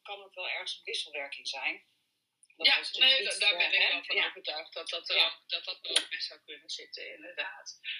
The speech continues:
Speaker 2: En dan
Speaker 1: Ja.
Speaker 2: even over jouw lila, hè, dat jij zelf die behoefte ineens weer voelt. Dat moet je ook altijd wel aan toegeven, vind ik.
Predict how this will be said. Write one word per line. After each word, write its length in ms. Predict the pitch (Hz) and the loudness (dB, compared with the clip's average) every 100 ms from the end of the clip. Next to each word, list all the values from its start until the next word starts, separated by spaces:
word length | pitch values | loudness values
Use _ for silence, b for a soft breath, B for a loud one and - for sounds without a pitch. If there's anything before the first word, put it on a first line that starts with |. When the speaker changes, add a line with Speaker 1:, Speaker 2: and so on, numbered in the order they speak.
| B | B
Speaker 2:
En 100 | - | 4
dan 100 | 196 | 6
Speaker 1:
Ja. 140 | 202 | 4
Speaker 2:
even 140 | - 190 | 2 -2
over 220 | 202 214 | 2 6
jouw 160 | 196 185 | 6 4
lila, 420 | - - 277 277 | 4 4 4 2
hè, 200 | - - | 0 0
dat 100 | 339 | -2
jij 140 | 208 196 | -6 -8
zelf 400 | - 196 330 - | -4 -4 -6 -10
die 140 | 285 | -14
behoefte 400 | 240 240 - - | -14 -20 -16 -16
ineens 360 | - - - - | -4 -2 -2 0
weer 240 | 220 214 | 0 0
voelt. 560 | - 220 220 349 - - | -4 -14 -10 -10 -8 -4
Dat 140 | 190 | -4
moet 140 | 196 202 | -4 -4
je 80 | 202 | -2
ook 80 | |
altijd 320 | - - 208 - | -4 -6 -6 -4
wel 160 | 180 | -2
aan 120 | 165 | -2
toegeven, 560 | - - - 208 208 - | -4 -8 -2 0 -2 -4
vind 280 | - - - | 0 2 2
ik. 240 | 180 269 | -4 -6